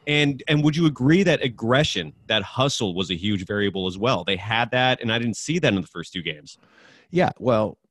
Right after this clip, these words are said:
Speaker 2: I'm not worried about the hustle. I'm, I'm worried about playing the intelligent defense from the team concept.
Speaker 1: Right.
Speaker 2: Being in the right position to stop the other team from getting a lot of easy shots, to be contesting shots, not give people wide open looks.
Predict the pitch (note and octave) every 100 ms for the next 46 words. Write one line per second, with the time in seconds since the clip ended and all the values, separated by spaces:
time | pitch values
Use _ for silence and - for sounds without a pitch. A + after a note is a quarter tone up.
0 | _ _ - A2 - _ _ A#2 F3+ A3+
1 | A#2+ F#3+ G#2+ F#2+ - - E3 - B1 _
2 | - F#2+ G#2+ G#2+ B2 C#3+ G#2+ G#2+ A2 -
3 | _ _ _ - B2 A2+ G#2 G2 - A#2+
4 | G#2+ F#2 E2 A#2+ - E2+ D#2+ F2+ D#2+ -
5 | A2 G2+ - C#2 C2 C2+ - - - E2+
6 | D#2+ A2 B2 A#2+ A2 G2+ G#2+ - F2+ G#2
7 | G#2 E2 D2 - - G#2+ - G2+ F#2+ E2+
8 | G#2 F#2 F2+ F#2+ F#2 F2+ F2 F2 F2 F2+
9 | D#2+ D2+ - F#2+ D2+ - E2+ F2+ - F2
10 | B2+ - F2+ D#2+ - D#2 - F#2+ G2 -
11 | F2 G#2+ F#2+ F#2 F#2 F2+ F2+ - F2 A#2+
12 | -